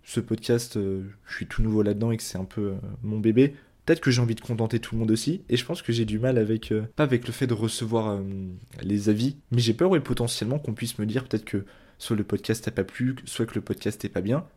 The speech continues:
alors qu'en fait, c'est normal. Justement, ça, c'est, c'est les goûts et les couleurs. On peut pas plaire à tout le monde, c'est sûr, et je pense que c'est quelque chose qu'il faut que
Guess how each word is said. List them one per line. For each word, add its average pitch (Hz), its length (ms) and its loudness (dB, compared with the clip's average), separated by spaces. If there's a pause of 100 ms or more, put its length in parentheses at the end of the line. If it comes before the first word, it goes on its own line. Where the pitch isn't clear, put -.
(140)
alors 107 180 -2
qu'en - 140 -4
fait, 156 160 -2
c'est - 160 -4
normal. 139 380 2 (360)
Justement, 147 540 -2
ça, - 180 -2
c'est, 107 380 0 (240)
c'est - 240 0
les 123 100 8
goûts 120 200 6
et 120 40 8
les 120 60 8
couleurs. 131 420 2 (160)
On 123 80 -2
peut 120 140 2
pas 117 120 0
plaire 110 200 -2
à 110 40 -2
tout - 140 -10
le 113 80 -2
monde, 113 220 -4
c'est - 180 -4
sûr, 135 420 0
et 104 140 2
je - 120 -4
pense 147 160 -6
que - 40 -6
c'est 117 80 -2
quelque - 200 -6
chose 120 200 -2
qu'il - 160 -10
faut - 160 -4
que 98 260 -2